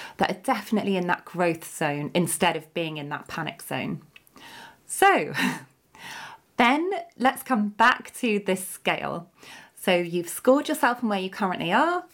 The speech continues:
and you've also scored yourself on where you want to get to.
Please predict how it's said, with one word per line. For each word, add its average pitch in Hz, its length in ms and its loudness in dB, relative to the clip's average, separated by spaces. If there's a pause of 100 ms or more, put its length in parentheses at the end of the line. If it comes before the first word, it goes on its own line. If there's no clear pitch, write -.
(340)
and 165 380 0
you've 165 220 -2
also 254 320 4
scored 170 360 2
yourself 156 480 -2
on 165 240 0
where 165 340 2
you 170 120 0
want 151 220 -2
to - 100 -8
get - 280 -4
to. 156 320 -4